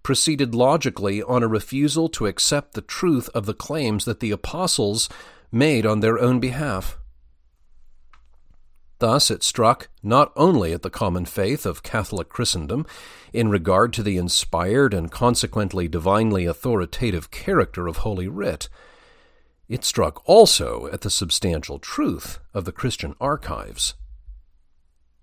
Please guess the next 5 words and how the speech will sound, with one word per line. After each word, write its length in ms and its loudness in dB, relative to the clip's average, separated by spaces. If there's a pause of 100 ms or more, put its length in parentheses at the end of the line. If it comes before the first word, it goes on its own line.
(1800)
The 100 0
churches 400 2
of 160 0
Scotland 580 4
were 220 2